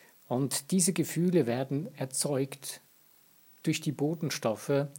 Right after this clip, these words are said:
in unserem Gehirn, die da ausgelöst werden und zu unseren Zellen gesendet werden. Und unsere Zellen haben so, an der Außenwand der Zelle hat es so Schlüssellöcher, wo die dann andocken und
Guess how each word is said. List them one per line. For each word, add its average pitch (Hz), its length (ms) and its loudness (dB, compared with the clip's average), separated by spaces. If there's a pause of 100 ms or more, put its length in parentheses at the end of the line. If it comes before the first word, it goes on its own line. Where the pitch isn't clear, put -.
(720)
in 156 180 2
unserem 147 280 0
Gehirn, 135 440 0
die 110 120 0
da 139 180 -2
ausgelöst 123 640 0
werden 131 280 0
und 160 200 -2
zu 175 100 0
unseren 156 340 -2
Zellen 165 380 2
gesendet 104 520 -2
werden. 113 360 -6 (500)
Und 139 140 0
unsere 143 260 0
Zellen 165 440 4
haben 156 220 0
so, 151 360 4 (920)
an 196 460 2
der 175 180 4
Außenwand 170 460 4
der 147 120 2
Zelle 165 340 4
hat 170 180 -2
es - 140 0
so 147 200 2
Schlüssellöcher, 160 840 2
wo 143 120 0
die 143 140 -2
dann 131 160 -2
andocken 196 520 0
und 151 280 -2